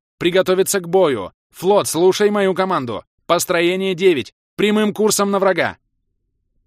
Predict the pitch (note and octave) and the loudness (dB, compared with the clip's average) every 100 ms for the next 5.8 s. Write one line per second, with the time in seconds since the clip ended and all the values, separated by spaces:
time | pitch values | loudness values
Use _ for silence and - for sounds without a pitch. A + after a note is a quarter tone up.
0 | _ _ C#3+ G3+ F#3+ G3+ A3+ F3+ C3 C#3 | _ _ -4 -2 -2 -2 -2 -2 -2 -4
1 | E3+ G#3 G#3 F3 G2 - _ _ _ _ | -4 -2 -2 -4 -8 -16 _ _ _ _
2 | _ _ _ _ - F2 G#2 - - B2+ | _ _ _ _ -12 -8 -8 -8 -6 -4
3 | A#2 G2 G2 - A2+ G#2 G2+ F#2+ F2 F2+ | -4 -6 -6 -4 -6 -6 -10 -12 -14 -6
4 | A#2 D3 B2+ B2+ A#2 C3 B2+ B2 A#2 B2 | -4 -4 -6 -8 -2 -2 -2 -4 -4 -4
5 | A2 A2 G#2+ G2 F#2+ G#2 D#3 D3+ | -4 -8 -8 -8 -8 -8 -8 -12